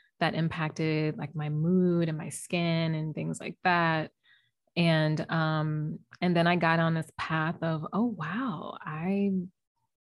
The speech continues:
I, like, fixed this thing," or, like, "I improved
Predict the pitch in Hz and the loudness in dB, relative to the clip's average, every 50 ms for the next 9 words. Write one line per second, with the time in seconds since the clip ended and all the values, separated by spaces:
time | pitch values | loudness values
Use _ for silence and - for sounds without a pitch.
0 | _ - - 160 165 180 190 196 190 175 165 160 160 165 _ _ _ _ _ _ | _ -10 -6 -4 -2 0 0 0 0 0 -2 -4 -4 -6 _ _ _ _ _ _
1 | _ _ _ _ _ _ - - - 240 240 - - - - 165 - - - - | _ _ _ _ _ _ -8 -4 -2 -2 -2 -4 -6 -6 -6 -6 -6 -6 -2 0
2 | 233 285 269 202 170 170 170 165 170 170 165 165 160 160 156 151 - 170 160 165 | 2 4 4 4 2 2 -2 -2 -2 -2 -2 0 0 -2 -4 -4 -6 -6 -4 -4
3 | 170 170 165 165 - - - 175 196 220 226 220 226 - | -2 -2 -4 -4 -6 -4 0 0 2 2 0 0 -4 -10